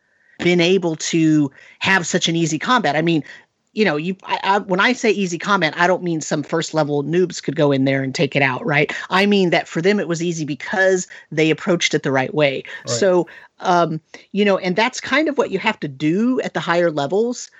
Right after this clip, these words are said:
Speaker 1: to make something challenging.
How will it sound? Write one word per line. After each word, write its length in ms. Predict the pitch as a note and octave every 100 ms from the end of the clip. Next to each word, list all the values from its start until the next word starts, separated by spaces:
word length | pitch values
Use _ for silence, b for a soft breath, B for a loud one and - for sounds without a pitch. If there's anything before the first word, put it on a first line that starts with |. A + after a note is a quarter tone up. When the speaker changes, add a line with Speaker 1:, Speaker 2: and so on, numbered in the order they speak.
| b
Speaker 1:
to 120 | - D#3+
make 440 | D#3 F3 F#3 -
something 680 | - F#3 F3 - D#3+ D#3 D3 B B -
challenging. 840 | - D#3 D#3+ F#3+ G3 A#3 A#3+